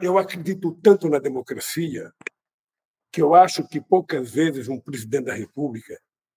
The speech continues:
fez a quantidade de conferências nacionais que eu fiz pra definir políticas públicas. Eu tenho um orgulho imenso, Kennedy,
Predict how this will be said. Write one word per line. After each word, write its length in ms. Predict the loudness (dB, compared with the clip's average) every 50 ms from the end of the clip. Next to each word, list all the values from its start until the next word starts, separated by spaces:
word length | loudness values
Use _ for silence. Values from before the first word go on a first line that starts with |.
| _ _ _ _ _ _ _
fez 420 | -12 -4 0 2 4 4 4 2
a 120 | 0 -2
quantidade 600 | 0 -2 -2 -2 -2 -4 0 2 2 2 2 -2
de 100 | -8 -8
conferências 840 | -6 -4 -4 -4 -4 -4 -6 -6 -4 -2 -2 -2 -2 -2 -4 -6 -4
nacionais 580 | -4 -4 -4 -4 -6 -4 -2 0 -2 -2 -2
que 100 | -4 -8
eu 80 | -8 -8
fiz 320 | -6 -2 0 0 0 0
pra 120 | -2 -4 -2
definir 440 | 0 0 -2 -2 -4 -4 -2 -4 -4
políticas 520 | -6 -8 -8 -8 -10 -10 -12 -20 -20 -20
públicas. 280 | _ -20 -20 -20 _ _ _ _ _ _ _ _ _ _ _ _ _ _ _ _
Eu 160 | 4 4 6 8
tenho 300 | 8 8 8 10 8 8
um 180 | 8 8 8
orgulho 420 | 6 4 2 0 0 0 0 2 0
imenso, 580 | 0 0 2 2 2 2 2 0 -4 -12 -12
Kennedy, 420 | -6 -6 -4 -4 -4 -8 -10 -14